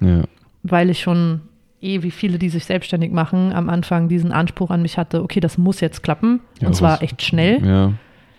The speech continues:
Speaker 2: Und ja, natürlich gab's da auch die finanzielle Komponente,
Speaker 1: Mhm.
Speaker 2: so, okay, wenn das jetzt halt nicht
Speaker 1: Mhm.
Speaker 2: klappt, dann hab ich halt kein Geld mehr.
Speaker 1: Ja.
Speaker 2: Aber ich hab mich schon am Anfang einen Tick mehr gestresst, als ich hätte tun müssen.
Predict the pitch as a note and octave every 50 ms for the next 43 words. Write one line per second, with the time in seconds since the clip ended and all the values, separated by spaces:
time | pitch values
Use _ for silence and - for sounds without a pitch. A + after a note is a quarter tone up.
0 | _ _ _ _ _ _ _ _ - G3+ F#3+ E3+ - F3+ F#3 G#3+ G#3 F#3 F3+ -
1 | - G#3+ F#3+ F#3+ - - F3 F3 - - - - E3 D#3+ - - F3 - G3 F#3+
2 | F#3 F3+ - F3+ F3 F3 E3+ - E3+ D#3+ - E3 D#3+ D#3+ E3+ - F3+ F3 E3+ E3+
3 | E3+ E3 E3 E3+ - - F#3+ F3 E3 D#3+ D#3+ E3 E3 - E3 D#3+ - - G3 F#3+
4 | - F3 F3 - G3 - - F#3+ E3 E3 D#3+ F3 - - D#3+ - - E3+ D#3 -
5 | F3+ F3 - D3 D3+ F3 G#3 - - - - - - A2 F#2+ F2+ - - - _
6 | _ _ _ _ _ _ - F#3 F#3 F3+ G#3 G3 F#3+ F#3+ - G3 F3+ F#3 F#3 F3
7 | - - - F#3+ F3+ F3+ F3+ F3 F3 F3 F3 E3+ E3+ E3 E3 E3+ E3+ E3+ E3 E3+
8 | D#3+ D#3+ - - D#3+ D3+ D3+ D#3 D#3 D3+ D3+ D3+ D#3 D#3 D#3+ G3 G3+ F3 - -
9 | G#3 - - E3+ D#3+ D#3 D3 D3 - - - - F3+ - - - - D3+ - D#3
10 | - - - E3 - - D#3 D#3 - - - F3 E3+ E3 D#3 D#3 - - E3 C#3+
11 | D3